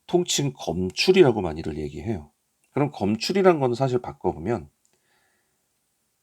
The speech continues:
센서가, 예를, 예를 들게요. 이, 어, 우리 무슨 센서를 할까요? 음, 초음파 센서 한번 해봅시다. 초음파 센서. 초음파 센서.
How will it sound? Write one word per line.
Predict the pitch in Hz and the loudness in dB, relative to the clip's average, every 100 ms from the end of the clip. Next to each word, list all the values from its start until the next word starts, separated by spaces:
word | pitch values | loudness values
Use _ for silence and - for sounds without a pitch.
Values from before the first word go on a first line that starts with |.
| _ _ _ _ _ _ _ _ _ - | _ _ _ _ _ _ _ _ _ -16
센서가, | - 165 196 202 170 147 87 80 135 - _ _ _ _ _ _ _ _ _ _ _ _ - - | 2 4 4 4 2 2 2 -2 -4 -10 _ _ _ _ _ _ _ _ _ _ _ _ -20 -10
예를, | 117 104 139 160 113 | 2 8 8 8 8
예를 | 123 127 | 8 6
들게요. | - - 78 120 _ - | -2 -8 -8 -10 _ -20
이, | - - | -20 -12
어, | 87 85 | -10 -8
우리 | 85 107 95 - | -2 0 0 -4
무슨 | - 101 | -6 -4
센서를 | 123 113 95 82 | -2 -2 -2 -8
할까요? | 69 - 101 82 _ _ _ _ _ _ | -8 -6 -6 -8 _ _ _ _ _ _
음, | 85 82 87 82 - - - - - _ _ _ _ _ _ _ _ _ | -14 -14 -14 -18 -20 -20 -20 -20 -20 _ _ _ _ _ _ _ _ _
초음파 | - 226 247 226 202 | 2 6 6 6 6
센서 | 185 139 123 | 6 4 4
한번 | 92 92 | 2 2
해봅시다. | 92 87 - | -2 -6 -16
초음파 | 71 - 139 - 87 | -14 -8 -8 -8 -12
센서. | - 73 - 73 95 143 - _ _ _ _ _ _ _ _ _ _ _ _ _ _ _ _ | -14 -14 -14 -10 -10 -12 -18 _ _ _ _ _ _ _ _ _ _ _ _ _ _ _ _
초음파 | - - 156 151 143 | -10 -2 0 0 -4
센서. | 117 - 76 - - | -4 -6 -10 -12 -18